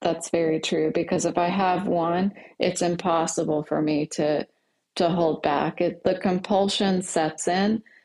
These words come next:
as soon as I have one. It's just like you hear when people start smoking, um,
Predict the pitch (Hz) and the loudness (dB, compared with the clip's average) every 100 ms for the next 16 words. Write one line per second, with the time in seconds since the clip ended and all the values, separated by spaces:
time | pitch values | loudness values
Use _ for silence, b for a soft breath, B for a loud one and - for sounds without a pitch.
0 | b 165 175 - 196 185 185 175 165 160 | b -2 -2 -2 0 2 0 0 0 0
1 | 180 156 - - 147 147 170 - 196 202 | 0 -2 -2 -2 0 -2 -2 -2 0 0
2 | 196 - 180 175 180 180 185 170 165 165 | -2 0 0 0 0 2 2 2 0 0
3 | 190 - 165 - 160 156 156 B B B | -2 0 -2 0 0 0 -2 B B B
4 | - 190 175 175 - 165 151 156 - 165 | -2 2 2 0 0 0 2 -2 -2 0
5 | 156 147 143 151 | 0 2 0 -2